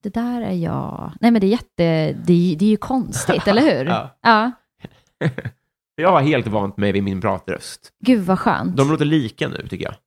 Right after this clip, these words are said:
Speaker 2: Alltså den som jag hör i huvudet och den jag hör på
Speaker 1: Ja,
Speaker 2: band.
Speaker 1: men det, men det är nog där jag har hamnat med sången också.
Speaker 2: Ja.
Speaker 1: Att jag liksom, man har hittat som så här, eh, vägen mellan hjärnan och munnen. Att man
Speaker 2: Ja.
Speaker 1: vet så här, att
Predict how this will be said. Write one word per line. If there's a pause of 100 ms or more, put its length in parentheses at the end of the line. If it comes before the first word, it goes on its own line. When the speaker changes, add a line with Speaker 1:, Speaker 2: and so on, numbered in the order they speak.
(300)
Speaker 2:
Alltså
den
som
jag
hör
i
huvudet
och
den
jag
hör
på
Speaker 1:
Ja,
Speaker 2:
band.
Speaker 1:
men
det,
men
det
är
nog
där
jag
har
hamnat
med
sången
också.
Speaker 2:
Ja. (200)
Speaker 1:
Att
jag
liksom,
man
har
hittat
som
så
här, (540)
eh,
vägen
mellan
hjärnan
och
munnen.
Att
man
Speaker 2:
Ja.
Speaker 1:
vet
så
här,
att